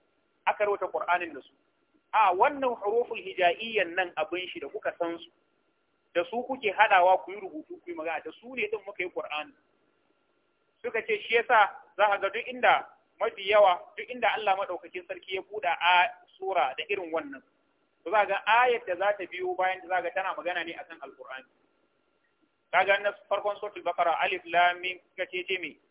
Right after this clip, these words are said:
Zalikal kitabu la raiba fi. Ko? Ka ga suratul Ali Imran, Alif Lam Mim, Allahu la ilaha illa huwal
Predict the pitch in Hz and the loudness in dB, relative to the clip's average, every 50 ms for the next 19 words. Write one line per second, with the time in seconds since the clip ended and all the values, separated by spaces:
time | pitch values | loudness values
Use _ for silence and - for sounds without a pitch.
0 | _ _ _ _ _ 160 170 185 170 185 180 - 175 165 151 135 - 156 151 147 | _ _ _ _ _ 4 6 6 6 4 0 -4 -4 -6 -6 -6 -12 -12 -8 -2
1 | - 170 170 170 165 160 151 143 131 - _ _ _ _ _ _ _ _ _ _ | 2 4 4 4 4 2 -2 -8 -18 -20 _ _ _ _ _ _ _ _ _ _
2 | _ _ 139 156 165 160 156 151 147 135 131 117 - - 127 - _ _ _ _ | _ _ -2 0 2 2 0 -2 -4 -8 -12 -16 -16 -18 -20 -20 _ _ _ _
3 | 175 208 254 - _ _ _ _ _ _ _ _ _ _ - - 175 185 202 202 | -6 -6 -6 -6 _ _ _ _ _ _ _ _ _ _ -4 -2 -2 0 0 -2
4 | - 214 220 214 196 185 190 190 190 175 165 160 170 185 180 175 156 196 196 190 | -2 -4 -6 -6 -2 0 0 0 0 -2 -4 -6 -4 -4 -4 -4 -4 -4 -4 -6
5 | 170 156 156 165 175 175 175 180 175 - - 156 160 170 185 190 180 175 170 175 | -8 -8 -4 0 2 2 0 0 -4 -12 -12 -10 -4 -2 -2 -2 -2 0 0 0
6 | 175 - 165 165 160 160 - 170 175 180 180 170 170 180 165 | 0 0 -2 -2 -2 -2 -4 -6 -6 -2 -2 -2 -2 -4 -8